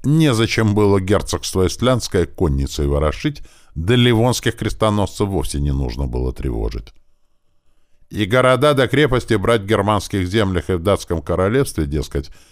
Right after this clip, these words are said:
никто Андреевской рати не приказывал. Но сам я тут по-другому думаю. Вы показали, что русскому воину по плечу ру-, любое ратное дело,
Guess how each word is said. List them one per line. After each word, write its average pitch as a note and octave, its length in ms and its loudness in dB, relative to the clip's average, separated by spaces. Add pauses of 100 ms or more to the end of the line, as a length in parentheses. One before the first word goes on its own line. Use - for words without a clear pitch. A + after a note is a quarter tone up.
(120)
никто A#2+ 460 2
Андреевской A2 640 2
рати G2 240 2
не F#2+ 160 0
приказывал. - 640 -4 (1200)
Но A2+ 200 2
сам D3+ 280 2
я F#3 120 4
тут E3+ 220 0
по-другому D2 580 -2
думаю. G1+ 480 -6 (520)
Вы C#3 140 2
показали, C3 580 2
что A2+ 220 0
русскому G#2+ 480 0
воину D#3 320 0
по A#2+ 120 -2
плечу G#2 420 0
ру-, G#2 200 2
любое A2+ 460 4
ратное G2+ 480 2
дело, A#1 420 -4